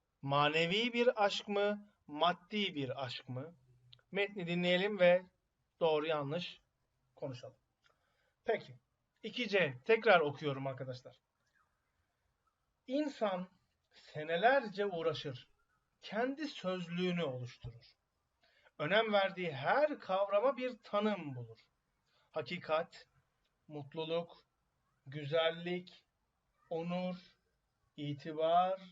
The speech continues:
sadakat. Hayatın her mühim döneminde şahsi sözlüğünü açar bakarsın. Vaktiyle yaptığın tanımları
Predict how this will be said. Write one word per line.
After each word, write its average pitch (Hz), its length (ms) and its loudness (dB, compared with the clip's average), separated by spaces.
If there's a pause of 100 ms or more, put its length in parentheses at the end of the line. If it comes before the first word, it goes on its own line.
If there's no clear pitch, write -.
(360)
sadakat. 175 1040 -4 (920)
Hayatın 202 760 2 (120)
her 254 460 4
mühim 190 800 -2
döneminde 131 600 -6 (440)
şahsi 160 640 -6
sözlüğünü 196 540 -6
açar 208 580 -2
bakarsın. 175 680 0 (720)
Vaktiyle 285 480 2
yaptığın 226 580 4
tanımları 208 600 4